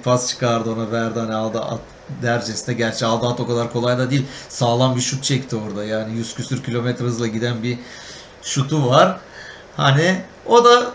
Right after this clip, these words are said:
uğraşmış etmiş. Ondan sonra da zaten Twitter hesabında da işte Instagram hesabında galiba ya,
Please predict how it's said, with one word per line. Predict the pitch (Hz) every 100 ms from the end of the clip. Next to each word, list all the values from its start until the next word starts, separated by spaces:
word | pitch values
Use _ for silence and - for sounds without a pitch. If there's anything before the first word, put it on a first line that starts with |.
| - 226
uğraşmış | 240 233 214 180 175
etmiş. | 208 156 196 190
Ondan | 196 196 208
sonra | 202 196
da | 196
zaten | 170 190 185 190 175
Twitter | - 185 185
hesabında | 180 180 170 175 170 185
da |
işte | 156 143 147 147 143
Instagram | 139 - 147 160
hesabında | 160 139 151 147 147 156
galiba | 143 123 117 113
ya, | 117